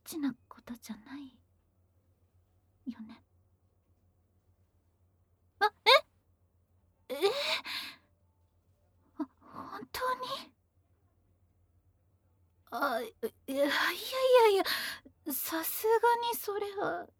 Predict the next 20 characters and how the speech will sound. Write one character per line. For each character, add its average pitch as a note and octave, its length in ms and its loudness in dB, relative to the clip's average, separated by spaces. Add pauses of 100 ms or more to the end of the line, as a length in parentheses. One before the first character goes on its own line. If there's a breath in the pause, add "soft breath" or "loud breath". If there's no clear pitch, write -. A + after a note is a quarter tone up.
(140)
あ、 B3+ 80 -6 (1000)
エ D#4+ 80 -4
ッ - 120 -8
チ - 160 -8
が F4+ 160 -4
交 D#4+ 160 -8
換 D#4+ 220 -6
条 F4+ 160 -8
件 D#4+ 160 -10
っ - 20 -10
て C4+ 100 -10
い C#4 40 -8
う C#4+ 80 -8
の C#4 120 -4
は、 - 80 -8 (360)
私、 D4+ 560 -12 (1120)
そ - 220 -12
の、 B3+ 260 -6 (2250 loud breath)
う A#3 60 -10
ん。 C4+ 260 -4